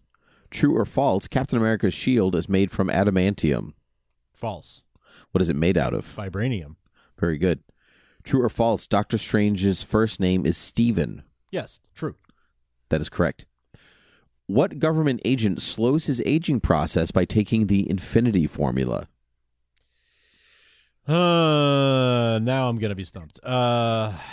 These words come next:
Speaker 1: Yeah, these are Marvel Comics, not
Speaker 2: I know.
Speaker 1: Marvel Cinematic Universe.
Speaker 2: I know, and that's where my, you know, I was, I was always a D C reader,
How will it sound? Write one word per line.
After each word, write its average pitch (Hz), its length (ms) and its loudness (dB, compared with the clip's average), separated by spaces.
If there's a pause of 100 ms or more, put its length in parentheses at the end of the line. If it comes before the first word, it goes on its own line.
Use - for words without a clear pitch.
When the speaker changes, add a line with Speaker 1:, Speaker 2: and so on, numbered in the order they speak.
(200)
Speaker 1:
Yeah, 85 160 0
these 120 200 0
are 151 40 2
Marvel 147 240 0
Comics, 135 480 -2
not 95 200 0
Speaker 2:
I 123 40 0
know. 131 100 2
Speaker 1:
Marvel 113 300 4
Cinematic 98 460 2
Universe. 110 520 2
Speaker 2:
I 113 40 4
know, 120 260 2
and 98 140 -2
that's 113 240 -4
where 113 100 -4
my, 104 340 -2
you 101 200 -6
know, 107 120 -2
I 101 140 0
was, 127 200 0
I 123 80 -8
was 131 160 2
always 151 160 2
a 143 60 0
D 139 140 0
C 127 160 0
reader, 101 400 -2